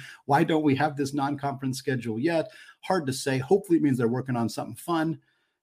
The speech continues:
brewing up something nice. Gonzaga's first game on the calendar right now is November tenth. The season starts November sixth. I think there's a chance we don't even know their first opponent yet, outside of, of course, the exhibition game against Lewis Clark State.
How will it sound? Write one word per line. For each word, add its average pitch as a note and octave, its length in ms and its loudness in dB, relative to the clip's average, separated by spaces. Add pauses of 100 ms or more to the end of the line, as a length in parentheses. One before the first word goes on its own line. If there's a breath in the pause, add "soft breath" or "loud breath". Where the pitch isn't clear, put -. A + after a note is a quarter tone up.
brewing C#3+ 280 8
up C#3+ 160 -2
something C3 360 -4
nice. C#3 220 -2
Gonzaga's C3+ 360 -2
first D3 240 -6
game C3+ 160 2
on B2 60 4
the G#2+ 60 -2
calendar C#3 320 -4
right B2 160 -4
now C3 140 0
is B2+ 100 -4
November B2+ 300 -4
tenth. G3 320 -6
The C3+ 80 -14
season E3 220 -2
starts D#3 260 -4
November D3 280 0
sixth. - 440 -4
I - 80 -8
think B3 120 -2
there's E3 120 2
a C#3+ 40 0
chance E3 320 -6
we G3+ 60 -2
don't G3+ 120 4
even C#3+ 180 6
know D3+ 140 2
their D#3 140 2
first - 420 -4
opponent E3+ 460 -2
yet, - 280 -20 (840)
outside A#2+ 360 2
of, A2+ 100 2
of A2 140 -2
course, A#2 180 2
the B2 120 2
exhibition A2+ 440 0
game G2+ 160 2
against G2+ 220 -2
Lewis G#2 220 2
Clark - 240 -8
State. - 360 -14